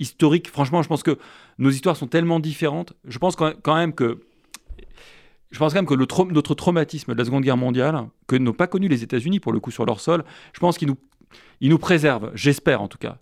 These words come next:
qu'il nous préserve du pire. Après, ça veut pas dire que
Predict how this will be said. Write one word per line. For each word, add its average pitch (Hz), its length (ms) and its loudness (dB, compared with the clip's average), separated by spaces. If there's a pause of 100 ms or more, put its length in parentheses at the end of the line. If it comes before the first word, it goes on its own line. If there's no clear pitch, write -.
(100)
qu'il 135 100 0
nous 135 80 6
préserve 143 380 2
du 123 120 -6
pire. 110 300 -10 (380)
Après, 151 420 0
ça - 140 -4
veut 107 100 4
pas 123 120 4
dire 131 180 0
que 107 280 0